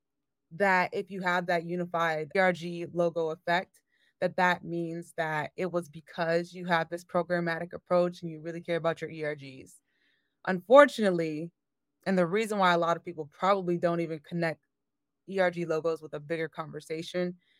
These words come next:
is because oftentimes companies, they'll double down on the logos looking really nice just as, like, a performative take, if we're being honest. It's like, this is one of the easiest things that we can do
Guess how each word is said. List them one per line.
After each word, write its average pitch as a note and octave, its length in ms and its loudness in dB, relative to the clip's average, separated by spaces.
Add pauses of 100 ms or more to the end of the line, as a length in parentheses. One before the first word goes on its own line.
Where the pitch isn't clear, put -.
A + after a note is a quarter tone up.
(220)
is F#3 180 -2
because G3+ 520 6 (280)
oftentimes F#3+ 800 4
companies, F#3 560 -4
they'll E3+ 320 4 (160)
double F#3+ 240 4
down E3+ 440 2
on E3 140 -4
the D#3 80 -4
logos D#3+ 720 0
looking F3 480 -2
really F3+ 260 -2
nice E3 500 -2 (140)
just F3 380 2
as, E3 180 0
like, D3+ 260 -2 (300)
a E3+ 80 -6
performative D#3 720 -6 (320)
take, - 380 -8 (600)
if F3+ 160 -6
we're F#3 80 0
being E3 320 2
honest. D3 460 -6
It's F3 160 -6
like, F3 300 4
this G3 160 0
is G3+ 100 -2
one G3 160 6
of F3 80 2
the D#3 100 -2
easiest G#3 400 0
things G3+ 180 0
that F3+ 100 6
we F3 80 -4
can D#3+ 180 -4
do G3 400 -2